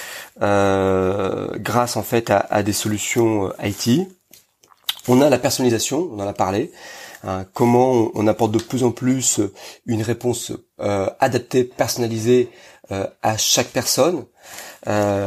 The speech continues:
on, on a passé encore une étape, c'est-à-dire qu'on est passé de la masse, euh, à des segments. La clusterisation a aujourd'hui une réponse individualisée de plus en plus. Et puis, euh, des éléments qui nous concernent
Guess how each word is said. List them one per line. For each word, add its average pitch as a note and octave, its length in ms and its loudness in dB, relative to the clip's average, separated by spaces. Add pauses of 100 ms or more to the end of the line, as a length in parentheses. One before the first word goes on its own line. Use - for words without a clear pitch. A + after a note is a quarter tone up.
(120)
on, A2+ 220 -4
on A2+ 140 0
a A2+ 60 6
passé B2 260 2
encore C3 240 0
une B2+ 80 2
étape, D#3+ 320 2
c'est-à-dire - 160 -6
qu'on A2 120 -4
est G#2+ 60 -2
passé A2 360 -6
de G#2 80 -2
la G#2 80 4
masse, C3+ 500 0 (500)
euh, G#2 380 0
à A2 100 2
des A2 120 2
segments. A#2+ 580 2
La A2 140 0
clusterisation A#2+ 760 -2
a A2 40 2
aujourd'hui G#2 360 -4
une B2+ 80 -2
réponse A2 340 -6
individualisée G2 580 -2
de C#3 80 -8
plus G2+ 180 -8
en G2 60 -4
plus. A#2+ 400 -6 (840)
Et B2 100 0
puis, D#3+ 460 2
euh, A#2 520 6
des A2+ 180 0
éléments C3 260 4
qui D3+ 120 -6
nous A#2 60 -8
concernent B2 300 -4